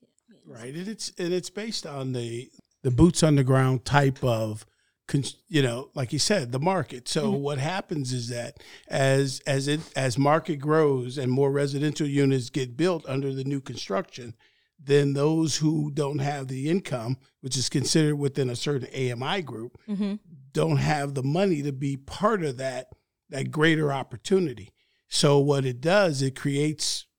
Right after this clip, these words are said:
Speaker 1: we have to create affordable housing market so that they have a place to live and we don't exclude them because of the growing and the vast growing of construction today and the cost of it and where it's going, where it's headed.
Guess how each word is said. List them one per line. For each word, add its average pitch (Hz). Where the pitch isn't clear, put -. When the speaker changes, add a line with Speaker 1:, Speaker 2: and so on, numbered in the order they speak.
Speaker 1:
we 147
have 156
to 151
create 143
affordable 135
housing 160
market 131
so 156
that 139
they 151
have 147
a 143
place 147
to 143
live 156
and 135
we 139
don't 143
exclude 180
them 131
because 143
of 131
the 139
growing 143
and 135
the 127
vast 143
growing 127
of 123
construction 127
today 127
and 131
the 131
cost 190
of 120
it 131
and 131
where 131
it's 131
going, 127
where 139
it's 117
headed. 151